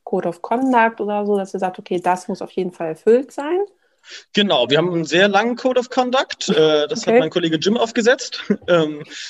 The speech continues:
Speaker 2: also da sind, äh, da hat sich natürlich auch an bestehenden, äh, hohen Standards orientiert.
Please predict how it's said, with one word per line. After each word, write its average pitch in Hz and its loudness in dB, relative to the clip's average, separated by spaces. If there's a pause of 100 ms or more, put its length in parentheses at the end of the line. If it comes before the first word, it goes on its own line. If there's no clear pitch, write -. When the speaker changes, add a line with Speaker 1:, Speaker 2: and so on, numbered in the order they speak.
(120)
Speaker 2:
also 139 -2
da 139 4
sind, 156 -2
äh, 127 2
da 123 0
hat 139 -10
sich 139 -2
natürlich 135 -4
auch 139 -4
an 131 -4
bestehenden, 127 -2
äh, 123 -2 (180)
hohen 139 -2
Standards 139 -2
orientiert. 131 -2